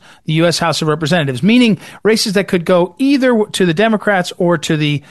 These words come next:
Republicans. They're just a toss-up. They can't tell, fifty fifty. And there's twenty-six of them. And they say if two, just two of the twenty-six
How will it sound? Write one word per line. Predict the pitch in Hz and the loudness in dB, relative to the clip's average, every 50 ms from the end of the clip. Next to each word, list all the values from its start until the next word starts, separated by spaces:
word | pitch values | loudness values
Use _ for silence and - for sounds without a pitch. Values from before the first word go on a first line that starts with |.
| - - _ _ | -20 -20 _ _
Republicans. | 156 151 143 - 202 175 143 135 - 131 123 120 | -4 -2 0 0 0 0 -2 -4 -6 -10 -8 -4
They're | 151 151 | -4 -4
just | 147 156 147 - | -2 -4 -4 -4
a | 165 | -4
toss-up. | - - 180 160 135 - 143 135 | -4 -2 -2 -2 -2 -4 -6 -6
They | 147 135 | -6 -6
can't | - 175 160 143 | -4 -4 -4 -4
tell, | - 147 131 | -4 -4 -4
fifty | 123 - 170 - 170 | -4 -4 -4 -2 -2
fifty. | 143 - 170 151 - 143 123 - - - - - - | -2 -2 -2 -2 -4 -6 -8 -10 -14 -20 -20 -14 -6
And | - 185 196 208 | -4 -2 -2 -2
there's | - 190 180 147 | 0 -2 -4 -2
twenty-six | - 277 294 294 - - 285 247 - | 0 0 2 2 2 2 0 -2 -2
of | - 139 | -4 -6
them. | 123 113 - _ - - - _ _ | -6 -10 -14 _ -20 -20 -20 _ _
And | 180 180 | -2 0
they | 196 | 0
say | 180 - - 220 | 0 0 0 0
if | 233 220 180 - - | 0 -2 -2 -4 -4
two, | - - 339 349 233 202 | -2 0 2 2 2 2
just | 180 254 226 - - | 2 0 -2 -2 -4
two | - - 330 320 | -4 -2 -2 0
of | 277 | 0
the | 233 208 | -2 -2
twenty-six | - - 240 240 220 185 - - 180 160 - - - | -2 -2 0 0 0 0 0 -2 -2 -2 -4 -6 -10